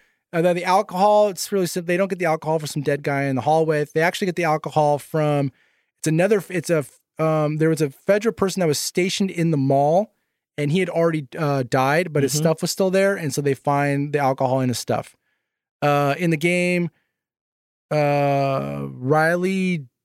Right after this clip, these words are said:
Speaker 2: does need to kill an infected person in order to join the Fireflies. It wasn't
Speaker 1: Yeah,
Speaker 2: like they were just like, "Oh, you
Speaker 1: initiation.
Speaker 2: wanna, you wanna be part of the Fireflies? Here's a gun, have a nice time."
Speaker 1: <laughs>
Speaker 2: Uh, uh, Ellie knows Marlene.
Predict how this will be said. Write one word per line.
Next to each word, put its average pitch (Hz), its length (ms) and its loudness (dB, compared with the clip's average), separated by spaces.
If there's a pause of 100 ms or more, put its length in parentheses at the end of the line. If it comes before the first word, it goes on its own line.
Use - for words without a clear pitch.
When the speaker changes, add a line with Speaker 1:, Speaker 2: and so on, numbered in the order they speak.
(960)
Speaker 2:
does 196 280 2
need 220 200 2
to 214 40 -4
kill 208 300 0
an 208 60 2
infected 190 420 -2
person 202 320 0
in 180 60 2
order 175 140 2
to 151 80 -10
join 165 260 0
the 165 60 -2
Fireflies. 156 580 0
It 147 40 -6
wasn't 147 180 0
Speaker 1:
Yeah, 151 40 2
Speaker 2:
like 143 100 0
they 143 100 -2
were 127 100 2
just 113 100 2
like, 131 160 2
"Oh, 233 60 6
you 220 60 6
Speaker 1:
initiation. 175 160 2
Speaker 2:
wanna, 175 280 2
you 175 100 -6
wanna 175 120 2
be 180 100 -2
part 185 160 2
of 180 80 0
the - 20 -20
Fireflies? 196 520 0
Here's 165 180 -2
a 156 60 -4
gun, 147 180 0
have 139 120 0
a - 20 -2
nice 123 180 -4
time." 175 320 2 (520)
Speaker 1:
<laughs> - 80 -6 (220)
Speaker 2:
Uh, 160 220 2 (1200)
uh, 156 300 0 (1600)
Ellie 233 320 2
knows 185 460 2
Marlene. 160 520 0